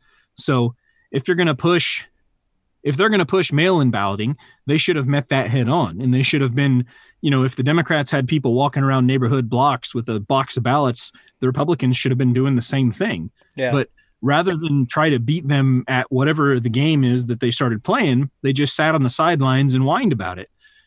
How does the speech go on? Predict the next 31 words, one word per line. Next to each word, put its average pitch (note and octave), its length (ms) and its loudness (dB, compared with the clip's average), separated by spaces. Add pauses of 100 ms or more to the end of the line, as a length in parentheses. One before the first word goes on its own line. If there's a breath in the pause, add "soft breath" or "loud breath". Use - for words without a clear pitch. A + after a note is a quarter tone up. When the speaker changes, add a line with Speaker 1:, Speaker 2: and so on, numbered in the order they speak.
(140 soft breath)
Speaker 1:
And C#3+ 120 2
then D3+ 220 4
they D3 120 2
got C#3+ 240 2
beat C3 360 0
and B2 360 2 (280)
got B2 240 -2
spanked. - 520 -4 (200)
And B2+ 140 2
now C3+ 180 2
they C#3 140 2
wanna C3+ 220 2
have C3+ 200 0
all C3 120 2
this B2+ 160 -2
stuff C3 220 -4
tossed - 340 -2
out. G#3 240 2 (280 loud breath)
And D3 120 0
it's E3 160 0
not C4+ 160 0
that C#4+ 100 -4
I G#3 60 0
disagree D3+ 500 0
with D4 240 0
them. F2 320 -10
Like, C#3 180 -4
like, D3+ 200 -2
I D#3 80 2
think G#3 320 -2
that D3+ 220 -2